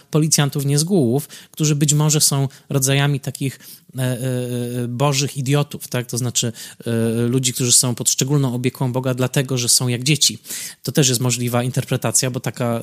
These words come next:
też długa tradycja ewangeliczna, e, jest. Natomiast w tym świecie tego filmu najważniejszym absolutnym centrum jest Emma Thompson, ówczesna partnerka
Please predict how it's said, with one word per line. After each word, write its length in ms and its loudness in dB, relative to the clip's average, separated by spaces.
też 400 2
długa 240 2
tradycja 520 0
ewangeliczna, 800 0
e, 360 -2
jest. 380 2
Natomiast 540 2
w 120 -4
tym 360 4
świecie 360 2
tego 240 -4
filmu 640 2
najważniejszym 840 4
absolutnym 640 -2
centrum 480 -2
jest 340 -2
Emma 320 2
Thompson, 420 -4
ówczesna 380 -2
partnerka 480 -4